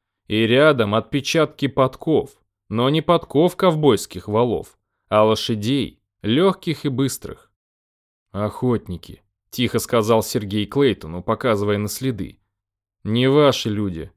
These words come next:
Кто-то гнал оленя стадо через это место. Вашего скота тут не было».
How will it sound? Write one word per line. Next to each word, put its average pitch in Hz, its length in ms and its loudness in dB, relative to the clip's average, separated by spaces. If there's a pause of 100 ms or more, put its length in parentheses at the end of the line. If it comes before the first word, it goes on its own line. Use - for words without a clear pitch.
(100)
Кто-то 131 360 0
гнал 135 380 2
оленя 131 420 2
стадо 135 400 0
через 107 300 -4
это 107 180 0
место. 107 500 -4 (440)
Вашего 104 480 -2
скота 104 400 -6
тут 101 180 -10
не 98 200 -6
было». 85 300 -8